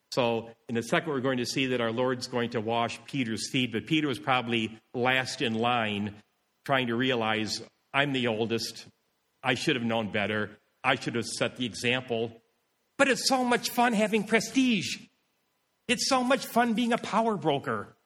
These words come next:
And I just didn't want to. I should have, but I, I, I just. So we'll see that in a second. Now, this idea to,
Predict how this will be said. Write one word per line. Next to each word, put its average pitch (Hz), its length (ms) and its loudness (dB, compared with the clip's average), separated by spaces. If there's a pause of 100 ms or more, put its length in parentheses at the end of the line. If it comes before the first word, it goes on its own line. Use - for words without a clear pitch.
(1120)
And 127 100 -4
I 131 100 0
just 123 200 -6
didn't 101 220 -2
want 95 240 -2
to. 87 160 -10
I 123 140 0
should 139 220 0
have, 123 260 0
but 101 100 -6
I, 98 320 -8 (140)
I, 98 80 -8
I - 20 -6
just. 90 180 -12 (880)
So 98 460 0 (840)
we'll 151 140 0
see 151 160 0
that 127 220 2
in 110 120 -2
a 101 60 -4
second. 117 420 -4 (480)
Now, 135 240 2
this 135 280 -2
idea 156 500 2 (140)
to, 120 400 0